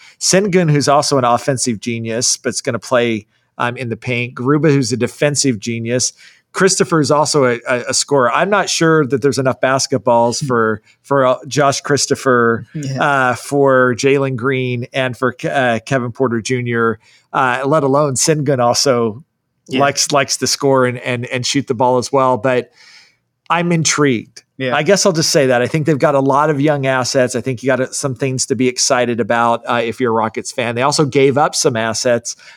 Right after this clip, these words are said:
Speaker 1: but I'm like, "Good for them." Sam Presti hoards them. Uh, you know, he gave up some when he saw a guy that he liked. My guess is Sengun, uh, as an analytics darling at sixteen that couldn't help themselves when they signed their, uh, uh, Kevin Pelton out of E S P N had him ranked number one,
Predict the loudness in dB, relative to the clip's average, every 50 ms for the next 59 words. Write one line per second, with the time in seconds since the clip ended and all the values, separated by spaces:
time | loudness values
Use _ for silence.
0 | _ -2 0 0 2 2 0 0 0 0 0 0 0 0 -2 0 2 2 0 0
1 | -4 -8 -12 _ -4 -2 -2 -2 0 0 0 0 0 -2 -2 -2 0 0 0 0
2 | 0 -2 -2 -2 -4 -8 -10 _ _ _ _ -2 0 0 0 0 -2 -4 -4 -4
3 | -4 -2 -2 -2 -4 -2 -2 0 0 0 0 -2 -2 -2 -2 -2 -2 -2 -4 -6
4 | -6 -6 -6 -4 -2 -2 -2 -2 -2 -2 -2 -2 -2 -4 -4 -4 -4 -4 -2 -2
5 | -4 -4 -8 _ _ -20 -20 _ _ -4 -2 0 0 0 0 0 -2 -4 -4 -4
6 | -2 -2 -4 -2 -2 -2 -2 -2 -2 -6 -8 -10 -10 -6 -4 -2 -2 -2 -2 -4
7 | -6 -10 _ _ _ -6 -4 -4 -4 -4 -4 -4 -4 -2 -2 0 0 0 0 0
8 | -2 -4 -4 -2 0 0 0 0 0 -2 -4 -6 -8 -8 -8 -8 -8 -8 -8 -8
9 | -6 -6 -6 -6 -6 -8 -8 -8 -10 -10 -6 -4 -2 -2 -2 -4 -8 -8 -6 -4
10 | -2 -2 -2 -2 -4 -8 -12 -12 -10 -8 -6 -4 -4 -4 -4 -6 -6 -6 -6 -6
11 | -8 -10 _ -20 -20 -20 -14 _ -6 -6 -6 -6 -8 -10 _ -10 -8 -8 -6 -4
12 | -4 -4 -4 -4 -4 -2 -2 -2 -2 -4 -6 -6 -4 -4 -4 -4 -4 -4 -6 -6
13 | -6 -6 -6 -6 -6 -10 -10 -10 -12 -12 -10 -10 -10 -8 -8 -8 -8 -6 -4 -2
14 | -2 -2 -4 -8 -12